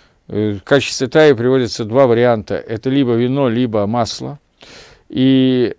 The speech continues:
если бы у него была Тора, то, несмотря на тайву, Тора обогащает духовно человека, и, соответственно, он может направить свои удовольствия в какое-то более позитивное русло. Но человек, у которого Торы не хватает, то все, что у него есть, это вот выпить и измазаться.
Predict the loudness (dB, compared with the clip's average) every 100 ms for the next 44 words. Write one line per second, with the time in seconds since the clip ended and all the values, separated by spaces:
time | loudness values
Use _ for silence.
0 | _ 0 2 2 0 0 2 2 2 2
1 | 2 0 2 0 -4 -6 -6 -6 -4 -4
2 | -2 2 4 2 -2 0 0 2 2 0
3 | -2 -2 -4 0 2 2 -2 -2 -2 -2
4 | -4 -6 -4 -4 -4 -6 -6 -4 -4 -6
5 | -6 -6 -6 -8 -10 -4 0 0 -2 -6
6 | -4 -4 -6 -12 _ -6 -2 -2 -4 -6
7 | -10 -8 -8 -4 -4 -4 -2 -2 -2 -4
8 | -10 -8 -8 -6 -6 -6 -8 -10 -12 -14
9 | -20 -20 -20 -20 _ -4 2 4 2 0
10 | 0 2 2 4 2 0 0 0 2 2
11 | 2 0 -4 -4 -2 -2 0 -2 0 2
12 | 2 0 -4 -12 -8 -8 -6 -6 -8 0
13 | 0 0 -6 -10 -14 -10 -6 -4 -4 -4
14 | -2 -2 -4 -8 -10